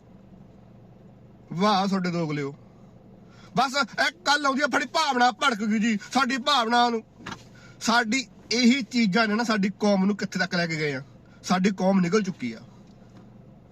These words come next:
ਠੀਕ ਆ। ਅਸੀਂ ਅੱਗੇ ਬੋਲੂ ਗੱਲ ਨਹੀਂ ਕਰ ਪਾ ਰਹੇ, ਕਾਰਨ ਕੀ ਨੇ? ਸੋਚ ਕੇ ਦੇਖਿਆ ਅਸੀਂ ਖੜੇ ਕਿੱਥੇ ਆ? ਅਸੀਂ ਨਹੀਂ ਕਹਿ ਰਹੇ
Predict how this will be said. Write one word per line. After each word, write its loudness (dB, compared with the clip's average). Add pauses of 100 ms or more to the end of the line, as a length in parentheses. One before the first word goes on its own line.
(320)
ਠੀਕ 4
ਆ। 2 (420)
ਅਸੀਂ -2 (680)
ਅੱਗੇ 2
ਬੋਲੂ -2
ਗੱਲ 0
ਨਹੀਂ -4
ਕਰ -2
ਪਾ 2
ਰਹੇ, 0 (520)
ਕਾਰਨ 2
ਕੀ 0
ਨੇ? -2 (800)
ਸੋਚ 2
ਕੇ -2
ਦੇਖਿਆ 0 (600)
ਅਸੀਂ 0
ਖੜੇ 0
ਕਿੱਥੇ -2
ਆ? -4 (300)
ਅਸੀਂ 0
ਨਹੀਂ 0
ਕਹਿ 0
ਰਹੇ -2